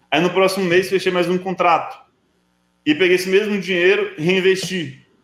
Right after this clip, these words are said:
e fechei mais um contrato. Então, a cada mês eu ia fechando um contrato de S E O, né?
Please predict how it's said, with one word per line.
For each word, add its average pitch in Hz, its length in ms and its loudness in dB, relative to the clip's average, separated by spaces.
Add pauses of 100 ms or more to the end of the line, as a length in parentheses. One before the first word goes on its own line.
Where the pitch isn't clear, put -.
e 139 60 -12
fechei 180 260 0
mais 175 180 0
um 185 60 2
contrato. 180 640 -2 (440)
Então, 220 200 0
a - 80 -2
cada 226 240 2
mês 196 540 0
eu 170 100 4
ia 202 120 0
fechando 208 360 -2
um 226 120 -4
contrato 180 580 0
de 151 80 -2
S 160 260 -4
E 151 40 2
O, 131 300 0 (420)
né? 131 260 -6